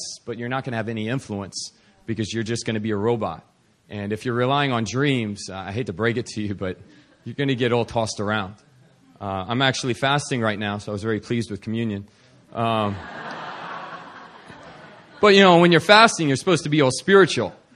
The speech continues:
right? Uh, not for me. Um, I'm very, like, Hmong, like, you know, when, when I'm fasting.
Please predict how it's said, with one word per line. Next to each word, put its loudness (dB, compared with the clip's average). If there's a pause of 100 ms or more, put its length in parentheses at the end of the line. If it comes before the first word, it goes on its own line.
(240)
right? 6 (360)
Uh, -2
not -2
for -2
me. 2 (440)
Um, -2
I'm 0
very, 8
like, 4
Hmong, 4
like, -2
you -8 (340)
know, 2
when, 0
when 0
I'm 0
fasting. 0